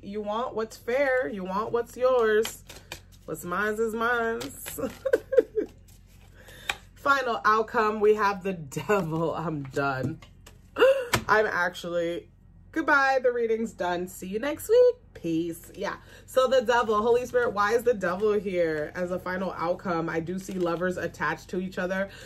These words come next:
feeling codependent, feeling like, "Well, I can't get rid of, uh, this person. I'm stuck with this person." Six of Cups. Woo! <gasps>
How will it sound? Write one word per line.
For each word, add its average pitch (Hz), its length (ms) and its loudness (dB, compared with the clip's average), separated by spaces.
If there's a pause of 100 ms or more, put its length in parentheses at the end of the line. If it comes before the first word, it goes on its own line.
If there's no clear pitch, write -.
(160)
feeling 208 320 -2
codependent, 185 920 0
feeling 196 360 -4
like, 175 260 0
"Well, 160 140 2
I 160 100 0
can't 180 400 -2 (680)
get 175 260 2
rid 175 200 4
of, 175 420 -2
uh, 165 220 0
this 170 280 2
person. 180 640 0
I'm 170 200 -2
stuck - 360 -6
with - 160 -6
this 180 180 -4
person." 180 520 -2
Six 190 280 -8
of 156 100 -4
Cups. - 480 -6
Woo! 349 100 4 (2750)
<gasps> 381 600 0